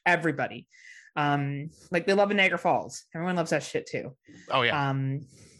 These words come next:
Speaker 1: so that will be, it's good that you've been warming up with your drinking because I don't,
Speaker 2: <laughs>
Speaker 1: I don't wanna overwhelm you.
Speaker 2: Oh, and also that same night, I have to give a shout out 'cause, uh, when I was going to see X, there was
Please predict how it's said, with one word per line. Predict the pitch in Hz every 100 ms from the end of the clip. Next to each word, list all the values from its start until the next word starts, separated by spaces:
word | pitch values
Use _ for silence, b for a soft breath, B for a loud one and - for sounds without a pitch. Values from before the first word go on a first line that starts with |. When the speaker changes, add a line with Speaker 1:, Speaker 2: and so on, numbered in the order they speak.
| B _
Speaker 1:
so | - - 160 151 147 143 165
that | 185 185 185
will | 190
be, | 180 175
it's | 175
good | - 233
that | 196
you've | 180
been | 175 165
warming | 165 160 147
up | 143
with | 139
your | 143
drinking | 131 123 139 123
because | 123 - 135 117 123 -
I | 135
don't, | 139 127 123 135 - 151 160 - 151
Speaker 2:
<laughs> | 143 - 139 - -
Speaker 1:
I | 165
don't | 165 160
wanna | 170 165
overwhelm | 156 151 147 139 127
you. | 120 120 135 - _ _
Speaker 2:
Oh, | 151 160 113
and | 123 120 127 -
also | 147 139
that | 127 117
same | - 131 117
night, | 113 110 b b b b
I | -
have | 117 -
to |
give | 110 110
a |
shout | 104 147 127
out | 117
'cause, | - 117 107
uh, | 101 101 _ _
when | 110
I | 110
was | 113
going | 110 120 117
to |
see | 110 127 127
X, | 156 151 - - - -
there | 123
was | 117 113 104 -